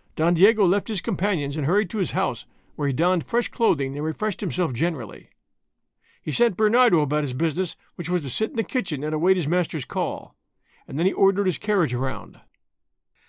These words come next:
That carriage was one of the most gorgeous along El Camino Real, and why Don Diego had purchased it had always been a mystery. There were some who said he did it to show his wealth, while others declared a manufacturer's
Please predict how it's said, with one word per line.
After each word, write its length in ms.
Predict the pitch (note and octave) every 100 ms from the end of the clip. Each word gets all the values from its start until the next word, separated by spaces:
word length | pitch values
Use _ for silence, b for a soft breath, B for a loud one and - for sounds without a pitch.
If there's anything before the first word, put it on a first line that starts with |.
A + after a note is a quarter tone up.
| _ -
That 280 | F3 A#3 -
carriage 340 | A#3+ A3 C3+
was 140 | C#3+
one 120 | E3 F3
of 40 |
the 60 | E3
most 240 | E3+ -
gorgeous 440 | F3 G#3 A#3 G#3+
along 300 | A3 G#3 G3+
El 120 | G3+ F3+
Camino 360 | F3 G3 A#3
Real, 600 | F3+ E3+ E3+ A#2 - - _ _ _ -
and 100 | C3+
why 120 | D3
Don 220 | E3+ G3
Diego 300 | E3+ G#3 F#3+
had 140 | C#3
purchased 360 | A#3+ C4 C#3+ -
it 140 | G#2
had 100 | C3+
always 240 | F#3+ A3 F3
been 140 | G#3+
a 40 | F3+
mystery. 580 | F#3+ - G#2+ E2+ - _ _ _ _ _ _ _
There 100 | D#3
were 60 | D#3
some 220 | C4+ C#4+
who 80 | G3+
said 200 | G#3 G3
he 80 | F3
did 200 | F#3+ A3
it 100 | F3+
to 80 |
show 200 | F3 G#3
his 140 | F#3+ A#2+
wealth, 440 | F#3 F3 - - _ _ _ _ -
while 140 | B2+
others 220 | D#3+ G3+
declared 340 | D3 D3 E3+ E3
a 60 |
manufacturer's 800 | D#3 F#3 F3 G3+ G3 - F3+ D#3+